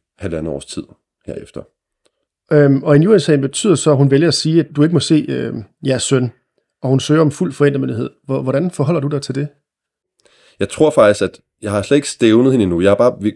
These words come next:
Speaker 1: vi forhandler faktisk bare om et forlig på det her tidspunkt. Jeg har sagt, at hvis ikke vi kan lave forliget, så,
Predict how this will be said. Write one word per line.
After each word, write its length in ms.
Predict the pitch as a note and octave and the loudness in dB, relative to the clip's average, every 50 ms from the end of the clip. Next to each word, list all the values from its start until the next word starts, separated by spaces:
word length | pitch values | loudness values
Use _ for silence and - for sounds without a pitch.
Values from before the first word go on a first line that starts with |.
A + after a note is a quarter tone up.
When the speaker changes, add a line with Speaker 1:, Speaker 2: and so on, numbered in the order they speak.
| _ _ | _ _
Speaker 1:
vi 160 | - G#2 A2 G2+ | -8 -6 -6 -6
forhandler 460 | - - E2 F#2 B2 B2+ - - - | -2 -4 0 2 2 0 2 0 -2
faktisk 280 | - G2+ F#2 E2+ - | 2 2 0 0 0
bare 140 | - F2 F2+ | 0 2 2
om 100 | G2 G2+ | 2 2
et 80 | F#2 - | 0 -4
forlig 320 | - F#2+ F2+ G2 A2 - | -6 -6 -6 -6 -6 -6
på 60 | - | -6
det 80 | F2+ F2 | -6 -6
her 60 | D#2+ | -6
tidspunkt. 320 | - - E2 - - E2+ E2 | -6 -8 -12 -10 -10 -6 -4
Jeg 80 | F#2+ | -2
har 80 | G#2+ A2 | -4 -4
sagt, 400 | - - - C3 C#3+ - - - | -4 0 2 4 4 2 2 -4
at 240 | G2 - - - _ _ _ | -6 -6 -8 -18 _ _ _
hvis 120 | _ F#2 | _ -2
ikke 140 | G#2 G#2+ G2+ | -2 0 0
vi 60 | G2 | -2
kan 60 | D2+ E2 | 0 0
lave 140 | E2 E2 | 0 0
forliget, 340 | - F2 E2+ F2 F2+ D#2 E2 | -2 -4 -6 -6 -6 -6 -4
så, 140 | - F2 | -6 -6